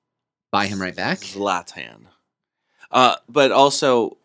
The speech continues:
Speaker 2: just keep in mind, too, Pedro, Matic, and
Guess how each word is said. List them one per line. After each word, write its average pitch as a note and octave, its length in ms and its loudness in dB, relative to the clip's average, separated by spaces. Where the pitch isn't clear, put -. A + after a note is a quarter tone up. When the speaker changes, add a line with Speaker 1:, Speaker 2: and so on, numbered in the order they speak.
Speaker 2:
just - 360 -10
keep - 220 -10
in C#3 100 -8
mind, B2+ 240 -4
too, C#3 200 -8
Pedro, D3+ 760 -2
Matic, B2 560 -4
and G2 280 -20